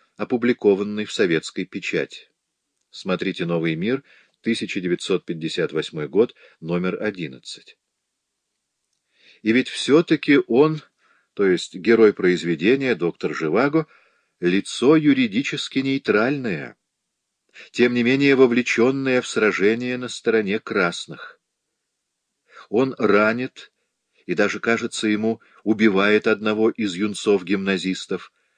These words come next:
а затем находит и у этого юнца, и у убитого партизана один и тот же псалом, зашитый в ладанках девяностой, по представлениям того времени,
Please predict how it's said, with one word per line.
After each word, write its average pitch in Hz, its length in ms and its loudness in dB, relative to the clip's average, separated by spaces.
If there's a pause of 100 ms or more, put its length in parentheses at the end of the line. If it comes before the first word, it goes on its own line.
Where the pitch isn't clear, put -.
(320)
а 90 120 0
затем 139 500 2 (180)
находит 139 600 2
и 123 80 0
у 120 160 4
этого 117 340 2
юнца, 98 560 -2
и 104 220 -4
у 104 220 2
убитого 98 420 0
партизана 101 720 -2 (500)
один 95 400 0
и 120 40 -2
тот 117 220 0
же 127 160 -2
псалом, 104 720 -2 (260)
зашитый 95 640 -2
в 90 80 -6
ладанках 87 760 -4
девяностой, 95 880 -4 (840)
по 95 100 -4
представлениям 101 800 0
того 95 240 0
времени, 95 520 -2